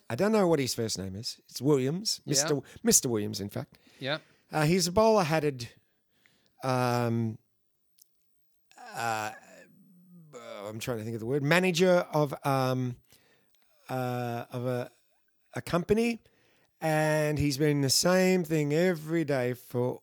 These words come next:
Speaker 1: all his life. And, um, e-, every day he goes on the train, goes to work, goes back, has dinner, go to bed, repeats, repeats,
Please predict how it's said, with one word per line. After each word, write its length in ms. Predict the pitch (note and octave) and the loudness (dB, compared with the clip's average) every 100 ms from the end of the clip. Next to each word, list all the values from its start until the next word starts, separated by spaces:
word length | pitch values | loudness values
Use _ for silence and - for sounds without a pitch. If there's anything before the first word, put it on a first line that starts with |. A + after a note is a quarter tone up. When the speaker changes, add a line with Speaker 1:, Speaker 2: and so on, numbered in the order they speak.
| - | 2
Speaker 1:
all 240 | D3 D#3+ | 6 6
his 220 | C3+ C3+ A2+ | 4 0 0
life. 500 | G2+ G2 - - - _ _ _ _ _ _ | -2 -4 -12 -20 -20 _ _ _ _ _ _
And, 720 | - C3 C3+ C3 C3 C3 C3 - | -4 0 2 0 0 -2 -6 -8
um, 560 | C3 B2+ C3 B2+ B2+ C3 _ _ _ _ _ _ _ _ _ _ _ _ _ _ _ _ _ _ _ | -4 0 0 -2 -4 -10 _ _ _ _ _ _ _ _ _ _ _ _ _ _ _ _ _ _ _
e-, 140 | D#3 D#3+ - | -4 -2 2
every 340 | F#3+ F3 G3 | 2 4 2
day 320 | E3+ D#3+ D#3 | 4 4 2
he 120 | C3+ | 0
goes 640 | A#2+ D#3 F#3 F#3+ F3 - - _ _ _ | 0 2 4 4 2 -2 -6 _ _ _
on 220 | - E3+ F#3+ | -2 2 2
the 60 | |
train, 640 | F#3+ D#3+ C#3+ C#3 C3+ C3+ B2+ _ _ _ _ _ _ _ _ _ F#3 F3 D#3+ E3 | 2 2 2 2 0 -4 -8 _ _ _ _ _ _ _ _ _ -20 -20 -12 0
goes 300 | F3+ G3+ - | 2 4 2
to 100 | E3 | 2
work, 560 | D3 C#3 C#3 C3 _ - _ _ _ _ _ _ _ _ _ | 4 4 2 -2 _ -20 _ _ _ _ _ _ _ _ _
goes 280 | - F3+ F3 | 0 2 2
back, 340 | C3 B2+ B2+ - _ _ _ _ _ _ | 2 2 0 -4 _ _ _ _ _ _
has 260 | D#3+ F3 | 0 2
dinner, 360 | - C3+ B2+ B2 | 2 0 0 -2
go 240 | - C#3+ | -2 0
to 60 | C3+ | 0
bed, 260 | A2+ A#2 G#2 | 0 -2 -2
repeats, 500 | G#2+ A#2 G#2 - - | 0 0 0 -4 -4
repeats, 360 | F#2+ E2+ - | -8 -12 -14